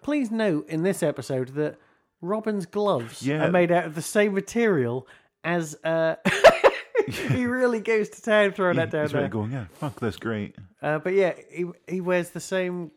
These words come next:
Speaker 1: uh, sort of gloves as, uh, his, uh, uh, his shoes and, uh, top. You know what I
Speaker 2: Yeah,
Speaker 1: mean?
Speaker 2: but it's,
Speaker 1: And then
Speaker 2: it's
Speaker 1: they become leather after
Speaker 2: Yeah.
Speaker 1: the, uh, in
Speaker 2: This is
Speaker 1: episode
Speaker 2: the
Speaker 1: three.
Speaker 2: only, the only two ep-, well, one episode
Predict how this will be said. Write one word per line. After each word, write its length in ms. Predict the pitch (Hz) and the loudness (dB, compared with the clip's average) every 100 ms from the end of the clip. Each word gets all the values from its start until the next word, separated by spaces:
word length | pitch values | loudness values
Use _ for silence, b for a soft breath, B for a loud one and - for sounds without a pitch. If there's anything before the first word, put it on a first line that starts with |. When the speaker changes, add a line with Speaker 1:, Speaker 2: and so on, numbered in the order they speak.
| - - | -12 -4
Speaker 1:
uh, 240 | 151 147 | -2 -2
sort 180 | 151 139 | -6 -10
of 60 | |
gloves 260 | 165 156 135 | -2 -2 -2
as, 360 | - 151 143 - | -4 -6 -6 -10
uh, 160 | 147 143 | -6 -6
his, 340 | 131 156 143 | -4 -6 -6
uh, 340 | 151 143 135 135 _ b b b b | -4 -2 -2 -4 _ b b b b
uh, 100 | 147 147 | -10 -8
his 180 | 143 | -8
shoes 540 | - - 196 147 123 127 | -8 -2 0 0 -2 -8
and, 360 | 143 139 139 | -8 -6 -6
uh, 300 | 147 139 135 139 - | -4 -2 -4 -6 -14
top. 320 | - 165 - - | -12 -12 -14 -12
You 140 | 156 | -4
know 80 | 165 | -2
what 80 | - | 0
I 20 | |
Speaker 2:
Yeah, 80 | 170 135 | 0 0
Speaker 1:
mean? 40 | |
Speaker 2:
but 220 | 110 107 117 | 0 0 -2
it's, 180 | 98 | -4
Speaker 1:
And 180 | 165 160 | -2 0
then 80 | 165 | 0
Speaker 2:
it's 80 | 165 | 2
Speaker 1:
they 100 | 156 | 2
become 260 | 151 156 156 | 0 -4 -2
leather 360 | 180 156 131 | 0 0 0
after 200 | 131 110 | 0 0
Speaker 2:
Yeah. 100 | 110 | 0
Speaker 1:
the, 340 | 139 135 143 139 | -2 -2 -4 -2
uh, 200 | 135 139 | -4 -4
in 120 | 143 | 0
Speaker 2:
This 140 | 139 | 0
is 60 | 110 | 2
Speaker 1:
episode 40 | 113 117 | 2 4
Speaker 2:
the 60 | |
Speaker 1:
three. 100 | 117 113 | 4 4
Speaker 2:
only, 40 | 101 | 2
the 160 | 78 113 | 0 0
only 160 | 110 | 0
two 200 | - 107 | 0 -2
ep-, 160 | 101 - | -2 -2
well, 240 | 95 67 76 _ | -4 -4 -12 _
one 240 | 87 87 | -10 -8
episode 300 | 85 82 87 | -8 -8 -12